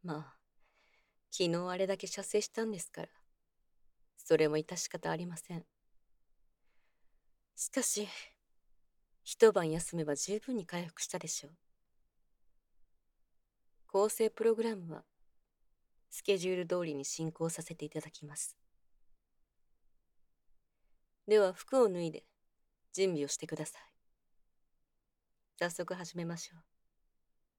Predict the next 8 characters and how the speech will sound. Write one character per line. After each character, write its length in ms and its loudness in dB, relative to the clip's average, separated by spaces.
素 200 0
直 180 4
で 140 0
い 140 2
い 20 2
で 100 2
す 180 -6
ね。 220 -6